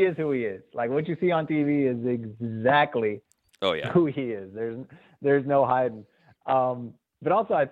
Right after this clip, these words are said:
Speaker 1: I think someone who doesn't get a lot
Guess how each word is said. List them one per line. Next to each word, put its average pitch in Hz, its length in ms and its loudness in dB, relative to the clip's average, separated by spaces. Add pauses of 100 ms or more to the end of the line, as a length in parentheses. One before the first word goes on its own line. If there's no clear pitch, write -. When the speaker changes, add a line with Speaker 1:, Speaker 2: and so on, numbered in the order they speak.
(100)
Speaker 1:
I 135 140 -2
think 143 420 -6 (580)
someone 139 380 -2
who 127 100 -4
doesn't 120 380 0
get 117 340 0 (280)
a 110 100 -2
lot 117 480 2